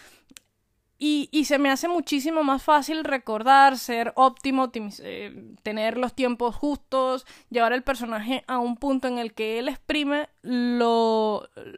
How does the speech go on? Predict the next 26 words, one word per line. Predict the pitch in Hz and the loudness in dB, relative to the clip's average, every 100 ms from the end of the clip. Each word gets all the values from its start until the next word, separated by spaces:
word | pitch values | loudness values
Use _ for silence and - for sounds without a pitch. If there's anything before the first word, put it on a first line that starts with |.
| - - | -18 -8
lo | 247 240 226 | -4 -2 -2
que, | 226 - _ _ | -6 -10 _ _
todo | 269 269 294 | 4 6 6
lo | 294 | 2
que | |
puede | 262 254 | 0 -2
exprimir | 262 262 233 226 | -2 -4 -4 -2
de | 262 | -2
mí | 269 | -2
como | 269 269 | -2 -4
jugador, | - 233 220 262 302 - - _ _ | -4 -2 2 2 -2 -10 -20 _ _
y | - 247 | -8 -2
yo | 233 | -2
exprimo | 226 - 269 254 254 | -2 -2 -2 -2 -2
de | 240 | -2
él | 220 220 | -2 -2
todo | 247 233 | 0 0
lo | 240 240 | 0 -4
que | 254 | -6
puedo | 214 214 | -4 -4
exprimir | - 226 202 | -4 -6 -6
como | 226 226 | -6 -4
personaje. | 220 - 196 208 180 - _ _ - - | -8 -10 -8 -6 -8 -12 _ _ -20 -12
Yo | 220 233 | -2 0
no | 233 | 0
soy | - 233 226 233 226 220 202 | 0 0 2 0 0 -2 -6